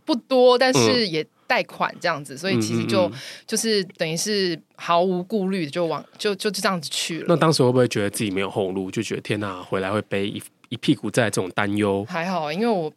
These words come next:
Speaker 1: 本身没有想，没有，平常不太会想这些事情，
Speaker 2: 嗯。
Speaker 1: 就是我都是会想做什么就去做的。
Speaker 2: 就也没有什么理财观念。
Speaker 1: 嗯，对，<laughs> 没错。
Speaker 2: <laughs> 讲那么好听，就是没有在理财。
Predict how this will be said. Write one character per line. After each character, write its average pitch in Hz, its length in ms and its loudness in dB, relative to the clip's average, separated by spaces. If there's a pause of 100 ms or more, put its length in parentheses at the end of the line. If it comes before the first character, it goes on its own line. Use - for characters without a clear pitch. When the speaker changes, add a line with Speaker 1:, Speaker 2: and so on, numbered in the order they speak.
(220)
Speaker 1:
本 151 200 -2
身 185 240 -2
没 190 180 0
有 175 100 0
想， 175 180 -6 (140)
没 202 120 -2
有， 196 200 2 (340)
平 190 160 -2
常 220 160 2
不 180 80 -4
太 202 100 -2
会 196 80 2
想 139 220 -8
这 143 80 -16
些 143 180 -14
事 143 120 -14
情， 110 160 0
Speaker 2:
嗯。 - 0 -
Speaker 1:
就 202 100 -4
是 233 60 -2
我 175 100 0
都 208 240 0
是 175 680 -4
会 160 760 -2
想 135 220 -10
做 185 120 -6
什 147 140 -8
么 - 60 -18
就 151 100 -16
去 151 140 -14
做 - 180 -16
的。 - 80 -20
Speaker 2:
就 151 100 4
也 123 140 4
没 107 100 2
有 113 80 4
什 113 120 0
么 95 80 0
理 95 100 -4
财 92 160 -6
观 95 240 -2
念。 95 180 -4 (420)
Speaker 1:
嗯， 175 320 -4
对， - 80 -4 (100)
<laughs> 214 120 0
没 - 140 2
错。 392 360 2 (460)
Speaker 2:
<laughs> - 560 2
讲 139 160 4
那 208 60 8
么 226 80 8
好 160 120 6
听， 196 260 6
就 - 180 4
是 - 160 4
没 214 40 6
有 180 60 6
在 196 140 6
理 156 160 2
财。 123 360 4